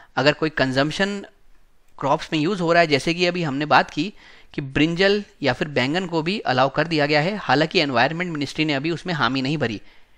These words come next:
ये क्या होगा, कल को ये हम सबकी थाली में परोस के खाया जाएगा। अगर ये खाया जाएगा तो क्या पता कल को ये ह्यूमन कंजम्पशन की वजह से कोई बीमारी कॉज कर दे। तो ये जो है, अ,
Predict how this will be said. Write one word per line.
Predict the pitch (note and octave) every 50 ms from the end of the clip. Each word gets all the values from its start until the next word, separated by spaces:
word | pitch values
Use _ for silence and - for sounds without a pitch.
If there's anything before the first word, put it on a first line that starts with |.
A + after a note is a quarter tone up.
| _ _ - - -
ये | C3+ E3 G3 G3+
क्या | G3+ - G#3
होगा, | G#3 F#3+ D#3+ E3 F#3+
कल | G3 - D3+ C#3+
को | C3+ - E3 E3
ये | D#3+ E3 G3+ A3+ - - - - - - -
हम | - C#3+
सबकी | D3 - D3+ - - A3 G#3
थाली | - D#3+ C3 C#3+
में | C#3+ C#3+
परोस | C#3 C3+ C#3+ F#3+ G3
के | - - G3
खाया | - - B2+ B2+
जाएगा। | C3 C#3+ D3 D#3 D#3 D#3 D#3 E3+ - - - - - - - - - _ _ _ _ -
अगर | - C#3 D#3+ G3 G#3+
ये | G#3+ G#3 A3+
खाया | A#3 - - - B2+ C#3+ D3
जाएगा | D3 D3+ D#3+ G3+ G3 F3+ F3 G3
तो | G3+ - - F3+
क्या | - - D3 C#3+ E3
पता | - F#3 F3 G#3 G#3
कल | G3+ - E3+ F3
को | E3+ - F3
ये | F3 G3+
ह्यूमन | F#3+ - - D3 C3+ D3 D#3+ E3
कंजम्पशन | - D3+ C#3+ C#3 C#3 D#3+ E3+ E3 - G#3 G#3 G3+
की | F#3 F3+ F3+
वजह | F3 D#3 C#3 D#3 D3+
से | D3+ - C#3 D3 F#3+ G#3 - - - -
कोई | - D#3 E3
बीमारी | D#3+ D3 C#3 C3 B2 B2 D#3+
कॉज | E3 E3+ E3 E3+ -
कर | - E3
दे। | D#3+ E3+ E3+ - - - - - - - - - - -
तो | F3+
ये | F#3 D#3+ E3+ G#3+
जो | A3+ G3+ G#3
है, | G3+ G#3+ A3+
अ, | -